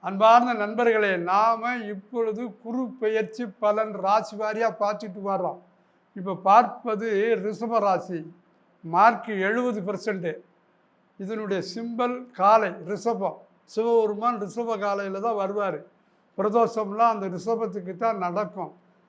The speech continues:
So, அப்பேற்பட்ட ஒரு இடம், அதன் இடத்து அதிபதி சுக்கிர பகவான். பணம் கொழுத்தவர். இருக்கிற கிரகத்திலே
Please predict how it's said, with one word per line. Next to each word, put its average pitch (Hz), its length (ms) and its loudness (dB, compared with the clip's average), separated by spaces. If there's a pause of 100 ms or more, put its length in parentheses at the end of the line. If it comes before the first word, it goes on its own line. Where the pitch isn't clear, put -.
(920)
So, 208 280 6
அப்பேற்பட்ட 208 680 4
ஒரு 190 220 -2
இடம், 214 440 0
அதன் 180 420 -2
இடத்து 202 480 0 (280)
அதிபதி 196 540 0
சுக்கிர 190 260 -2
பகவான். 175 580 -4 (120)
பணம் 196 440 -2
கொழுத்தவர். 202 680 -4 (720)
இருக்கிற 196 480 -4
கிரகத்திலே 208 720 -4